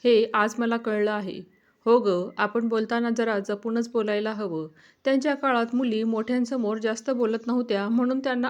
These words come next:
आजकालच्या मुलींकडून देखील तीच अपेक्षा आहे. यामध्ये ना त्यांची चूक आहे ना तुझी. एकाच गोष्टीकडे बघण्याचा तुमचा दोघांचा दृष्टिकोन वेगळा असल्यामुळे हे घडतंय. "हो, ते पण आहेच. पण यापुढे मी त्यांच्यासमोर बोलताना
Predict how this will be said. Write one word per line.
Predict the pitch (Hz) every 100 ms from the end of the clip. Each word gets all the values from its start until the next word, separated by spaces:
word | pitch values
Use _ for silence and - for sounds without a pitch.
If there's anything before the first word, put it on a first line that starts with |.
| 233
आजकालच्या | 214 - 233 233 247
मुलींकडून | 226 214 226 233 226 226
देखील | 247 240 214 208
तीच | 233 233
अपेक्षा | 240 233 240 247
आहे. | 220 190 160 - _ _ _ _ -
यामध्ये | 285 294 311 247 220 233
ना | 269 277
त्यांची | 262 233 254
चूक | 277 277 269
आहे | 269 214 226
ना | 247 240
तुझी. | 220 202 190 170 - _ _ _ _
एकाच | 214 233 262 269
गोष्टीकडे | 247 240 254 247 247
बघण्याचा | 233 208 233 226 233 208 226
तुमचा | 220 254 240
दोघांचा | 226 233 240 254
दृष्टिकोन | 247 240 240 254 240 220
वेगळा | 226 202 220 226
असल्यामुळे | 233 254 240 233 226
हे | 240 226
घडतंय. | 233 226 - 165 151 - _ _ _ _ 254
"हो, | 233 180 190 - _ -
ते | 247
पण | 254 247
आहेच. | 202 196 165 - _ _ _ _ 294
पण | 294
यापुढे | 285 294 294 277
मी | 269 277
त्यांच्यासमोर | 254 240 262 269 254 254
बोलताना | 240 220 226 240 220